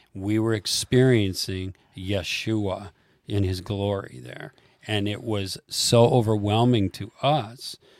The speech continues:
Times I want to lay, lay on the floor, I'm, and I have. I'm undone. But thi-, this is who dwells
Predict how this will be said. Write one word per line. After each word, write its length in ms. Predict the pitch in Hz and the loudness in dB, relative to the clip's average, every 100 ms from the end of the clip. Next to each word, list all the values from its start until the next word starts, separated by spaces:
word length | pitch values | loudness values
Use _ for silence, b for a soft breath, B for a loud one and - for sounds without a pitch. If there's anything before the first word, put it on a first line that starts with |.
| b b - | b b -2
Times 260 | 107 104 | 0 0
I 60 | 104 | 0
want 220 | 101 104 | 2 2
to 60 | 98 | 2
lay, 340 | 101 104 101 - | 0 0 -2 -4
lay 200 | 104 98 | -4 -2
on 140 | 101 | -2
the 80 | 95 | -2
floor, 400 | - - 127 107 | -6 -6 -2 -2
I'm, 140 | 87 90 | -4 -6
and 160 | 104 98 | -4 -4
I 80 | 87 | -6
have. 540 | 90 147 101 - - _ _ _ _ _ - | -4 -4 -4 -10 -20 _ _ _ _ _ -8
I'm 160 | 98 | -6
undone. 600 | 98 90 90 113 143 98 _ _ _ _ _ _ _ _ _ _ - | -6 -8 -6 -4 -4 -8 _ _ _ _ _ _ _ _ _ _ -12
But 120 | 101 _ - | -12 _ 0
thi-, 200 | 127 - | 0 0
this 680 | 110 117 147 147 101 - - _ _ _ | -2 2 4 2 -2 -6 -10 _ _ _
is 520 | 127 110 104 95 92 - _ _ _ _ _ _ - | -2 0 -2 -6 -10 -14 _ _ _ _ _ _ -4
who 260 | 104 117 110 | 2 4 4
dwells 520 | 107 107 107 98 | 4 6 6 2